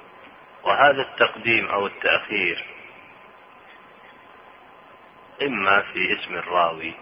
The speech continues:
مثل ما مثل هنا يكون الراوي اسمه مرة بن كعب ويقال كعب بن مرة،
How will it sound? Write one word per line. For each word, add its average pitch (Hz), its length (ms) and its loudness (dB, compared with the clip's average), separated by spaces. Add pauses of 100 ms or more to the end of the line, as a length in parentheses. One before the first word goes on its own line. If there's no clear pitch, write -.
(920)
مثل 104 260 0
ما 87 240 -2
مثل 87 400 -6
هنا 90 460 -2
يكون 98 420 -6
الراوي 87 540 0
اسمه 92 440 -8
مرة 87 360 -2
بن 82 200 -10
كعب 85 360 0 (760)
ويقال 87 680 4
كعب 85 200 2 (160)
بن 80 120 -12
مرة، 82 460 -6